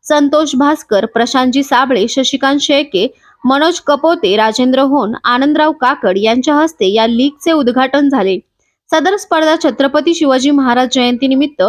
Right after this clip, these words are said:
एकोणावीस फेब्रुवारी दोन हजार पंचवीस रोजी सुरू झाल्या. या स्पर्धेत एकूण आठ संघ असून, चार दिवसीय स्पर्धा ह्या दिनांक एकोणावीस, वीस, बावीस व तेवीस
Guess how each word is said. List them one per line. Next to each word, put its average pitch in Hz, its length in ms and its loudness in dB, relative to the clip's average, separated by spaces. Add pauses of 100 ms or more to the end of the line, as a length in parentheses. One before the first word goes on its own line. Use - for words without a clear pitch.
(340)
एकोणावीस 330 560 0
फेब्रुवारी 285 500 2
दोन 262 220 2
हजार 294 260 0
पंचवीस 269 480 -2
रोजी 294 340 0
सुरू 277 280 0
झाल्या. 208 380 0 (120)
या 226 120 0
स्पर्धेत 240 600 -2
एकूण 233 340 0
आठ 254 220 0
संघ 302 300 0
असून, 285 380 0 (400)
चार 302 260 0
दिवसीय 311 400 0
स्पर्धा 269 500 0 (360)
ह्या 262 120 2
दिनांक 302 440 0 (220)
एकोणावीस, 294 600 0
वीस, 269 300 0
बावीस 240 480 -2 (260)
व 254 120 0 (160)
तेवीस 277 420 0